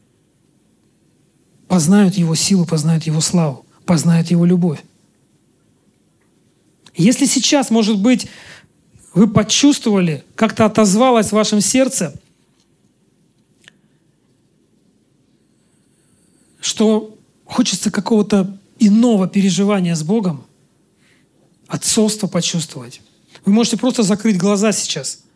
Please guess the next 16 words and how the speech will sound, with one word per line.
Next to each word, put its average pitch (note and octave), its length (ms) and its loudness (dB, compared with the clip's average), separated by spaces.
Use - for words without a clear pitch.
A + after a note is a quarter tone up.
Не F#3 100 2
нужно G3+ 300 2
поднимать F#3+ 420 -2
руки, A3+ 220 -2
вставать. G#3 500 -2
Просто A#3 300 -2
там, A3 240 2
где G3 140 2
вы G3+ 100 4
есть, F#3 240 2
закройте G3+ 420 -2
глаза F3 440 -2
и F#3+ 60 -6
спросите: F3+ 640 -2
«Бог G3+ 200 0
Отец, F#3+ 420 -4